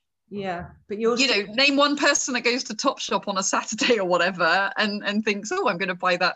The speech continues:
Speaker 2: skirt because of X, Y, Z." They just buy it 'cause they like it and it suits them. And I don't have that. I don't have that, um, programmed into me, I don't think. <laughs> I don't know what suits me for a start. I'm just learning. <laughs>
Speaker 1: You're just getting into it now, but it,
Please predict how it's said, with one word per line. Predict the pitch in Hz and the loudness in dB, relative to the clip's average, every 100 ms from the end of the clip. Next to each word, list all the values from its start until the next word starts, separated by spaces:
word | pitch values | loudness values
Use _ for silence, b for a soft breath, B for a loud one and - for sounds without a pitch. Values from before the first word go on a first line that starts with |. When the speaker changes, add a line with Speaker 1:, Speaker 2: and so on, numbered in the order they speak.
| - - | -4 -12
Speaker 2:
skirt | - 247 190 120 | -4 2 2 2
because | 160 180 | -4 -6
of | 170 160 _ | -6 -8 _
X, | 185 175 185 | -4 -4 -2
Y, | 180 | -2
Z." | 170 202 151 - | 2 2 0 -2
They | |
just | 202 262 - | -4 -4 -4
buy | 208 | -4
it | 208 - | -4 -6
'cause | 170 | -8
they | 175 | -2
like | 214 214 139 | -2 -2 -6
it | - | -8
and | |
it | 151 | -8
suits | - - - | -8 -10 -12
them. | 135 127 | -12 -8
And | 147 147 B B - | -10 -10 B B -6
I | |
don't | 180 180 | -4 -2
have | 180 - | -4 -4
that. | 151 104 - | -4 -6 -6
I | 165 | -6
don't | 175 | -6
have | 175 143 | -6 -2
that, | 156 - | -2 -2
um, | 160 156 151 147 - | -4 -4 -6 -10 -6
programmed | 185 165 147 139 | -6 -2 -2 -4
into | 165 156 151 | -6 -10 -12
me, | 147 | -12
I | 143 | -12
don't | - | -12
think. | - - | -14 -6
<laughs> | 214 - | -4 -2
I | |
don't | 233 269 | -2 0
know | 262 233 | 0 0
what | 190 | 0
suits | - 226 214 - | -2 -4 -6 -8
me | 151 | -12
for | 147 | -8
a | 165 | -6
start. | - 151 135 | -2 -4 -4
I'm | 170 | -6
just | 190 | -4
learning. | 190 165 151 110 190 | -2 -2 -4 -8 -8
<laughs> | - 262 - - _ _ _ | -8 -8 -12 -18 _ _ _
Speaker 1:
You're | 226 240 | -6 -4
just | 262 254 - | -6 -6 -4
getting | 220 226 | -2 -2
into | 226 - 220 | -4 -4 -2
it | |
now, | 214 240 214 | 0 0 0
but | 214 214 | 2 0
it, | 247 | 0